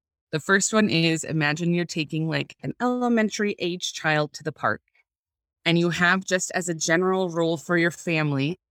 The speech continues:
the "we don't talk to strangers," right? That's gonna be our protection boundary. It's applicable in all scenarios. We don't talk to strangers. This is something that will help us stay safe.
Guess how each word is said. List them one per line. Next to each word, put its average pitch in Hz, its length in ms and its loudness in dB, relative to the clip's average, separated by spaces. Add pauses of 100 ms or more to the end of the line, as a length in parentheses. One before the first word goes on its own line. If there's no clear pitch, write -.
(140)
the 147 500 2 (180)
"we 151 160 -2
don't 160 200 2
talk 151 260 -4
to - 100 -8
strangers," - 760 -8 (460)
right? 139 300 -10
That's 160 200 -2
gonna 170 200 -4
be 151 180 -6
our 143 160 2
protection - 680 -6
boundary. 143 560 -8 (260)
It's - 160 -12
applicable 156 480 -2
in 147 140 0
all 180 200 0
scenarios. 151 800 -2
We 156 160 -2
don't 160 180 4
talk 147 200 -8
to 160 100 -12
strangers. - 540 -8
This 151 160 -12
is 147 120 -8
something 151 280 -4
that 147 100 0
will 135 60 -4
help 147 240 -6
us 160 100 -8
stay - 320 -6
safe. - 260 -8